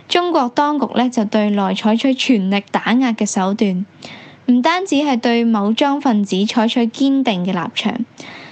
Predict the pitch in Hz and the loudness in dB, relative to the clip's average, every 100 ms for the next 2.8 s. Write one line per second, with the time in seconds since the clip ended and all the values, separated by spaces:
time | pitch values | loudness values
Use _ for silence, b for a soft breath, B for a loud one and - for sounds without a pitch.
0 | B - 349 349 349 339 311 285 311 330 | B -2 0 2 0 0 0 2 2 0
1 | 320 - 233 220 190 196 247 - 233 240 | 0 2 2 2 0 0 -2 -2 0 2
2 | 233 - 220 180 180 175 180 247 | 0 0 0 2 0 0 2 0